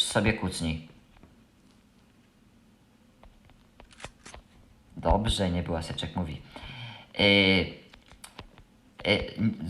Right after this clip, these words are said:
nie, nie rzucaj tym pistoletem. Dobra, Aseczek mówi, kto szybciej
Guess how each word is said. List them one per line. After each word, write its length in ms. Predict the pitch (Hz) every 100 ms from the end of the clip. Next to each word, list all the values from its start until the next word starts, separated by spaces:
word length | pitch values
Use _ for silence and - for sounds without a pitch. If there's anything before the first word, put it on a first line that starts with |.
| 107
nie, 400 | 131 147 135 -
nie 180 | 147 139
rzucaj 300 | 131 127 120
tym 140 | 135
pistoletem. 580 | 139 - 147 95 - 78 - - -
Dobra, 420 | 117 107 87 - -
Aseczek 440 | 127 156 151 135
mówi, 280 | 151 127 131
kto 200 | - 147
szybciej 640 | - 139 - 123 120 120